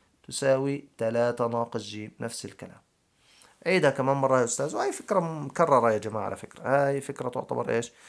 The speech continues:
فكرة مكررة. طيب ماشي، فكرة مكررة، خلينا تنشوف كيف الفكرة كمان مرة.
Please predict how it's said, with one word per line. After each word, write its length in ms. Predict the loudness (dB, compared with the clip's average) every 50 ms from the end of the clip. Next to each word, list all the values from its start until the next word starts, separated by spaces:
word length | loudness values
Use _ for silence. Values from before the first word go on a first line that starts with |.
| -20 -20 -20 _
فكرة 520 | -8 -8 -8 -4 0 2 2 2 2 0 _ _ -10
مكررة. 600 | -8 -8 -6 -2 -2 -2 -2 -2 -4 -6 -6 -8 -16 _ _ _ _ _ _ _ _ _ _ _ _ _ _ _ _ _ _ _ _ _ _ -20 -20 -20 _ _ _ -8
طيب 320 | -6 -4 -4 -4 -4 -2
ماشي، 260 | 0 0 0 0 -2
فكرة 260 | -6 -6 -2 0 0
مكررة، 500 | 0 0 -2 -4 -2 0 0 -2 -2 -2 -2
خلينا 220 | 0 0 2 0
تنشوف 360 | 0 0 -2 -4 -2 -6 -6
كيف 200 | -4 -4 -4 -4
الفكرة 300 | -4 -8 -8 -10 -10 -10 -8
كمان 220 | -4 -2 -2 -2
مرة. 420 | -2 -4 0 4 4 4 4 4